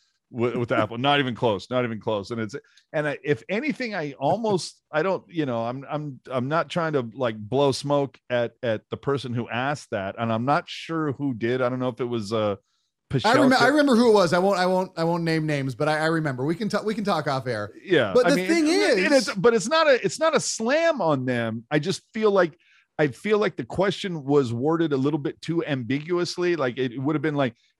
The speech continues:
Speaker 1: "Is this your best game as a Shark?" And maybe the answer would have been different.
Speaker 2: But the thing is, is in terms of his best offensive game, that did match his point total for a game in his best offensive game, I believe.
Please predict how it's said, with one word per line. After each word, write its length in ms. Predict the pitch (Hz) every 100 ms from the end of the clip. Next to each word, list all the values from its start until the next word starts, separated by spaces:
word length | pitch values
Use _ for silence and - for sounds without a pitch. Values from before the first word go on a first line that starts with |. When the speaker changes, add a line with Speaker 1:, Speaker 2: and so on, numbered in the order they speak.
| _
Speaker 1:
"Is 240 | 143 120
this 320 | 113 185 - 156
your 200 | 165 147
best 360 | 113 147 -
game 320 | 151 143 127 -
as 160 | 120 104
a 60 | 104
Shark?" 540 | - - 131 95 - _ _ _ -
And 300 | 135 139 151
maybe 400 | 156 175 160 160
the 160 | 143 139
answer 280 | 139 -
would 100 | 120 113
have 60 |
been 140 | 104 95
different. 180 | 82 - _ _ -
Speaker 2:
But 360 | 170 262 - -
the 120 | 214
thing 240 | 240 359
is, 280 | 349 330 208
is 180 | 226 180
in 180 | - 196
terms 240 | 247 254
of 80 | 226
his 120 | 214
best 280 | 165 214 208
offensive 480 | - 202 202 185 151
game, 560 | 175 220 180 151 143 - _ _ _ _ _ 147
that 340 | 185 175 156
did 280 | 190 233 175
match 380 | 180 190 - -
his 140 | 170
point 340 | - - 185 143
total 220 | 175 160
for 200 | 156 151
a 60 |
game 240 | 139 180 175
in 100 | 151
his 100 | 135
best 260 | 120 147 151
offensive 460 | 139 147 135 131
game, 240 | 131 277 247
I 100 | 101
believe. 260 | 90 82